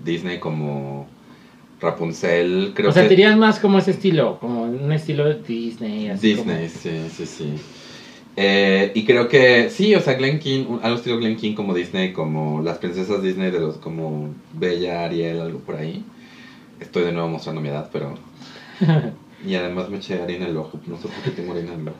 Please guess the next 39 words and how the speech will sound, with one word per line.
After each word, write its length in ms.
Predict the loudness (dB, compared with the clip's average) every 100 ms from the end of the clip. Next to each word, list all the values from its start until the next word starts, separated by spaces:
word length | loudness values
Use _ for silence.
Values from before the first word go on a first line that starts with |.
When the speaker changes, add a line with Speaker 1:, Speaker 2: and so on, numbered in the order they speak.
| -12
Speaker 1:
pero 140 | -12 -12 -16 -4
Speaker 2:
<laughs> 100 | -2
Porque 220 | 0 0 0
te 100 | 0
atacó 300 | 0 0 2
la, 120 | 4 2 0 -6 -18 -4
la 140 | 0 0
Speaker 1:
Sí. 40 |
Speaker 2:
pizza 240 | -2 -2 0
hace 200 | 2 0
ratito. 400 | -2 -4 -6 -6 -4
<laughs> 100 | 4
Speaker 1:
Pero, 420 | 8 10 8 6 4
este, 960 | 6 6 2 -4 -2 2 2 0 -2
pero 180 | 0 2
eso, 220 | 2 0 -2
yo 220 | -2 0
creo 240 | 0 0
que 80 | -2
sería, 760 | -4 -2 -2 -2 -6 -6 -10 -14 -16
ese 200 | -14 -12
sería 400 | -8 -6 -4 -4 -6
mi 100 | -8
estilo, 340 | -8 -10 -10 -14
sería 260 | -12 -8 -8
una, 420 | -6 -8 -8 -10 -10
un, 140 | -12 -12
algo 200 | -10 -8
de 100 | -6 -6
Disney. 300 | -10 -12 -18 -18 -14 -8
Speaker 2:
No, 160 | -6 -6
yo, 100 | -8 -8
yo 120 | -2
me 120 | 0 0
iría 280 | 0 -2
con 180 | -2 -4
un 140 | -2 -4
estudio 360 | -4 -4 -4 -4 -8
Ghibli. 260 | -12 -12